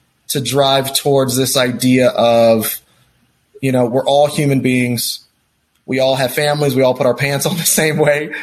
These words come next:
or our shorts, or whatever it is, our socks. Um, and, you know, be kind, you know, be a good person, be a good human. And I think if you, if you gravitate towards that as your, as your core and your base,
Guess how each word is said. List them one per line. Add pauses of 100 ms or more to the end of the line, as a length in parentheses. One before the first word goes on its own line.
(160)
or
our
shorts,
or
whatever
it
is,
our
socks. (420)
Um, (340)
and, (400)
you
know,
be
kind, (220)
you
know,
be
a
good
person,
be
a
good
human. (240)
And
I
think
if
you, (400)
if
you
gravitate
towards
that
as
your,
as
your
core
and
your
base,